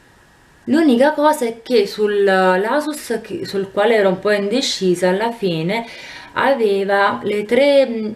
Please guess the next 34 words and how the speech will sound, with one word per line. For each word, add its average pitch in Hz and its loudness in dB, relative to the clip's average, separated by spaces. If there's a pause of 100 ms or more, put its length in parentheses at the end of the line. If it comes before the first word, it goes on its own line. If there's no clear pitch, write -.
(140)
telecamere 190 0
e 190 0
c'era 196 -2
anche 214 0
il 220 2
grandangolo, 185 0
che 208 -6
a - -4
me 214 -2
piace 175 -2
come 175 -2
effetto 180 -6
di 180 -2
fotografia. 175 -4 (640)
Quindi 214 -2
al-, 196 0 (180)
sono 196 -6
tipo 285 0
passato 180 0 (140)
bu-, 175 -6
buoni 214 2
cinque, 208 0
sei 226 2
giorni, 185 2 (220)
quale 170 2
compro, 233 2
quale 165 2
compro, 214 0
quale 165 0
compro, 190 0
quale 170 0
compro, 190 0
quale 175 -2
compro. 208 0